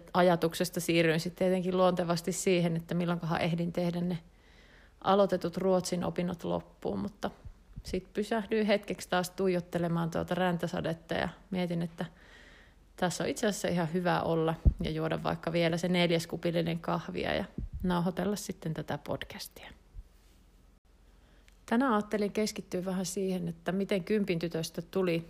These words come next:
Kympin tyttö tai mistä Kympin tytöt on tehty. Ja mietin tietysti omaa lapsuutta ja sitä, että tästä Kympin tytöstä olisi varmaan tullut Kympin tyttö ihan,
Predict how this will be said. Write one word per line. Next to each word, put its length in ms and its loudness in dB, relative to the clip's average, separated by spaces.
Kympin 420 -2
tyttö 340 -8
tai 200 -4
mistä 320 -4
Kympin 440 -2
tytöt 380 -2
on 280 -4
tehty. 600 -4
Ja 280 2
mietin 360 4
tietysti 380 2
omaa 340 4
lapsuutta 540 -2
ja 200 -2
sitä, 380 -4
että 320 -6
tästä 280 0
Kympin 360 0
tytöstä 380 -2
olisi 140 -4
varmaan 360 0
tullut 340 -2
Kympin 380 -2
tyttö 340 -2
ihan, 300 0